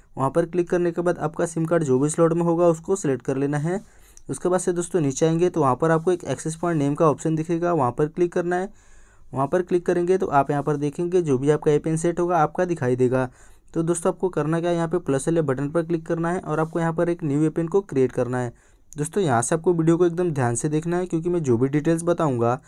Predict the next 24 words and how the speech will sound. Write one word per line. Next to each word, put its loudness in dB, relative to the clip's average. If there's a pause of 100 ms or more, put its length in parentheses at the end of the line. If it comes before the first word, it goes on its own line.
(300)
आपको 0
सेम 2
to 0
सेम -2
फिलअप 0
करना -2
है। -4
अगर 0
यहाँ 4
पर 0
आप -4
कोई 0
भी 2
गलती 2
करते 0
हैं -4
तो -4
आपका -2
ये 0
जो -2
एपीएन -4
वर्क 2
नहीं -2
करेगा। 0